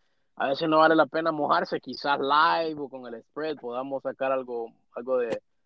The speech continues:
mejor ganancia, pero sí, totalmente River, favorito. Y me faltan dos picks nada más de esa milagrosa, es el Santos Laguna, la comarca lagunera, que siempre le metemos cuando juega en casa porque es fuerte en la comarca que juega contra el Puebla,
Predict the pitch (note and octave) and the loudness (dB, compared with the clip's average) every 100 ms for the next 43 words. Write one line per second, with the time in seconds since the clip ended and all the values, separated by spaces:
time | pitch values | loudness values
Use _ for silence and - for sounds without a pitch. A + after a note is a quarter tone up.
0 | _ - A#2+ C3 B2 A#2+ C3 D#3 - G#2+ | _ -12 -6 -4 -4 -6 -6 -6 -6 -8
1 | B2 B2 A2+ D3 G#2+ G2+ A#2+ C3 C3 A#2 | -6 -6 -2 -2 0 -2 0 0 0 0
2 | G#2+ B2+ A#2 - - A2 A2+ C3+ C3+ - | 0 0 0 -2 0 0 2 -2 -4 -8
3 | _ _ _ _ _ _ _ _ _ - | _ _ _ _ _ _ _ _ _ 0
4 | D#3+ F#3 F3+ F3 F#3 G3+ G#3+ G#3+ A3+ - | 4 8 8 8 4 4 4 6 6 2
5 | A#3+ G3 G3 F#3+ G3 G#3+ F3 F3+ G#3 G3+ | -4 0 2 2 0 0 0 -2 -6 -4
6 | F#3 E3 F3 A3 A3+ G#3 G3 C#3+ E3 E3+ | -2 0 0 -2 -2 0 0 -2 -2 -4
7 | D#3 - D#3+ F3 E3+ E3 D3 E3+ G3 E3+ | -6 -10 -10 -6 -4 -2 0 -2 -2 -4
8 | C#3+ B2 B2 B2 C#3 C#3+ C#3 C3 C3+ D3 | -4 -6 -6 -6 -4 0 0 0 -4 -2
9 | C#3+ B2 A2 A#2 A#2 A#2+ A#2+ A2+ C3 C3 | -2 -4 -10 -18 -12 -12 -12 -6 -4 -4
10 | B2+ A#2+ G#2+ A#2 A#2 A2 C3 - C3 - | -6 -8 -4 -4 -4 -4 -4 -2 -4 -6
11 | - - G2 _ _ - A#2+ - D3 C#3 | -12 -12 -14 _ _ -6 -6 2 4 4
12 | C3 A#2+ A#2 A#2 B2+ C#3+ C#3 A#2 A2+ B2+ | 4 2 2 2 4 4 4 0 4 6
13 | B2+ C3 B2 A#2+ - F#3+ F#3 F3 | 6 4 2 -2 2 4 6 6